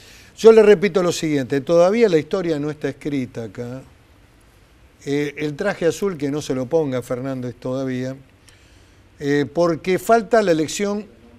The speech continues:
más importante. Hasta ahora hubo una elección de primarias para elegir candidatos.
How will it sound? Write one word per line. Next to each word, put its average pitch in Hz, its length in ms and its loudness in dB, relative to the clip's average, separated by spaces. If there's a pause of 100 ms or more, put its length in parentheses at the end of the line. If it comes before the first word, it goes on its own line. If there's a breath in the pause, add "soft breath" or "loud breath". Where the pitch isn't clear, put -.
(1000)
más 190 240 -10
importante. 151 760 -6 (540 soft breath)
Hasta 156 220 -6
ahora 262 240 4
hubo 214 420 0 (560 soft breath)
una 233 160 -6
elección 226 460 -4
de 190 100 2
primarias 208 460 -2
para 151 160 -4
elegir 156 320 -4
candidatos. 123 680 -8